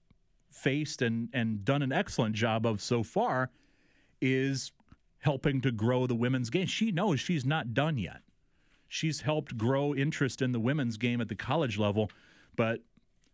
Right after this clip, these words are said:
could you tell me right now, if I offered you a large sum of money. Could you tell me when the next W N B A game is on T V and what channel it's on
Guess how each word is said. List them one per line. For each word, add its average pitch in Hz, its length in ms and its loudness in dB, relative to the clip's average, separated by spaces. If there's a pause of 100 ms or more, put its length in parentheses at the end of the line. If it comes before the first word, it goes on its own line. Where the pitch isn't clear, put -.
(280)
could 123 200 2
you 135 120 2
tell 165 240 0
me 175 140 0
right 151 240 0
now, 156 340 0 (640)
if 120 220 2
I 139 500 2
offered 143 420 0
you 139 280 0 (760)
a 113 120 0
large 139 400 0
sum 151 200 0
of 139 60 0
money. 143 260 0
Could 117 240 0
you 139 120 2
tell 143 280 -2
me 151 220 0
when 131 320 0
the 127 80 0
next 135 300 -4
W 135 360 2
N 139 100 0
B 135 220 0
A 143 40 -2
game 135 260 0
is 123 140 0
on 139 200 0
T 143 240 0
V 143 280 0
and 117 140 0
what 127 160 -2
channel 135 400 -2
it's 131 160 -2
on 143 400 -2